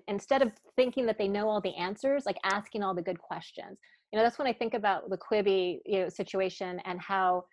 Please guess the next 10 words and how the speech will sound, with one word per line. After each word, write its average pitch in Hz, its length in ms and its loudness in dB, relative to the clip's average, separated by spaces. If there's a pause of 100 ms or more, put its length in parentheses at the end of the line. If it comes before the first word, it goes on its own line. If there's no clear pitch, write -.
(340)
they 233 240 6
sort 277 180 4
of 208 160 0
decided, 202 680 4
"Oh, 269 280 6
this 220 240 4
is 240 420 0
the 247 60 2
way." 214 560 2
And 196 320 -2